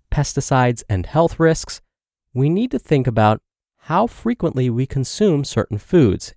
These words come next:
and in what quantities. For example, kale, as you're soon gonna hear, is found on this Dirty Dozen list, meaning it typically contains lots of pesticide residues.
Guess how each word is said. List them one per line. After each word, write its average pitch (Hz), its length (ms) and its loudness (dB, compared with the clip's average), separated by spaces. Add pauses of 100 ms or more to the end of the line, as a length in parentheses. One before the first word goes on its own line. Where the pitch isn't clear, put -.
and 156 260 0
in 123 180 0
what 98 200 0
quantities. 160 640 -2 (320)
For 156 180 0
example, 165 460 0 (680)
kale, 156 560 2
as 104 160 0
you're 101 100 0
soon 165 320 2
gonna 208 180 0
hear, 104 340 0 (320)
is 175 260 2
found 127 420 0
on 117 160 2
this 113 220 -2 (100)
Dirty 107 280 2
Dozen 110 380 2
list, - 300 -6 (240)
meaning 117 400 2 (320)
it - 180 -4
typically 175 420 -2
contains 165 680 -2
lots 104 480 -4
of - 180 -6
pesticide 120 640 0
residues. 98 580 0